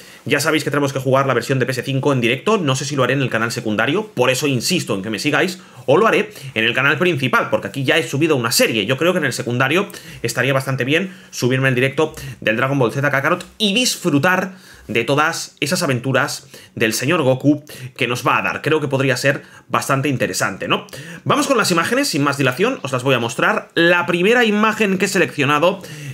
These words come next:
eh, es la del torneo de Tenkaichi. El número creo que era, mm, treinta y nueve, veinticinco, no me acuerdo.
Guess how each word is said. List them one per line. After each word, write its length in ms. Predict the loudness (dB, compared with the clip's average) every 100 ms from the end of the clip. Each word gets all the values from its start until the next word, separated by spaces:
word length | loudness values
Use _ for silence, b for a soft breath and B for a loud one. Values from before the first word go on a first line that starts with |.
| -2
eh, 360 | 0 2 0 -2
es 140 | -2
la 80 | 0
del 180 | 0 2
torneo 600 | 0 0 0 2 0 -2 -12 -12 -6
de 480 | 0 4 4 2 -2
Tenkaichi. 720 | -2 0 0 0 0 -2 -2 0
El 120 | 0
número 280 | 2 2 2
creo 220 | 2 2
que 80 | 2
era, 200 | 2 0
mm, 420 | -2 -4 -6 -6
treinta 240 | -6 -4 -2
y 40 |
nueve, 160 | 0 0
veinticinco, 320 | 0 -2 -2
no 80 | 0
me 60 |
acuerdo. 520 | 0 0 2 2 0